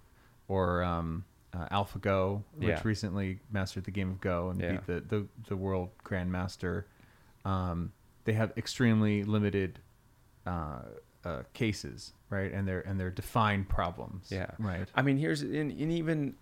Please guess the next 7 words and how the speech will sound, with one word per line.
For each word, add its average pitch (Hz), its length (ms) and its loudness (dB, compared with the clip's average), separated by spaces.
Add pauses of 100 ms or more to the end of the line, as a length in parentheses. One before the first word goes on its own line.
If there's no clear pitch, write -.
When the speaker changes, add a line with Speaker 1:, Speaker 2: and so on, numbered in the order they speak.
Speaker 2:
AlphaGo. - 520 -2
So, 110 320 0 (420)
look, - 240 -4 (400)
if - 180 -2
you 127 120 4 (120)
took - 420 0 (1040)
that 104 480 4